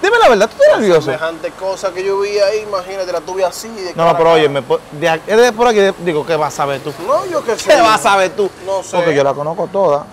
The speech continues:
Speaker 2: Yo creo
Speaker 1: ¿Y
Speaker 2: que
Speaker 1: como
Speaker 2: yo
Speaker 1: tú te vas a quedar encima de los
Speaker 2: creo
Speaker 1: apartamentos?
Speaker 2: que fue Sol o Zoe, que le vocearon
Speaker 1: Sí.
Speaker 2: Zoe.
Speaker 1: Ah, pero espérate,
Speaker 2: Zoe,
Speaker 1: que
Speaker 2: Zoe,
Speaker 1: Zoe es un mujerón.
Speaker 2: Ah, pues ya sabes quién te queda, de quién te
Speaker 1: Claro,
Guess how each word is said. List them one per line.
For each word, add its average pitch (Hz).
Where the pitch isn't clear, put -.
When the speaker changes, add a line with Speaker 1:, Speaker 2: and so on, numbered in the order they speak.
Speaker 2:
Yo 151
creo 180
Speaker 1:
¿Y 156
Speaker 2:
que 139
Speaker 1:
como 160
Speaker 2:
yo 143
Speaker 1:
tú 160
te 175
vas 185
a 202
quedar 214
encima 208
de 202
los 196
Speaker 2:
creo 202
Speaker 1:
apartamentos? 208
Speaker 2:
que -
fue 147
Sol 196
o 120
Zoe, 151
que 131
le 131
vocearon 160
Speaker 1:
Sí. -
Speaker 2:
Zoe. 539
Speaker 1:
Ah, -
pero 139
espérate, 160
Speaker 2:
Zoe, -
Speaker 1:
que 208
Speaker 2:
Zoe, 170
Speaker 1:
Zoe 131
es -
un 120
mujerón. 143
Speaker 2:
Ah, 330
pues 196
ya 180
sabes 170
quién 180
te 175
queda, 180
de 147
quién 147
te -
Speaker 1:
Claro, 170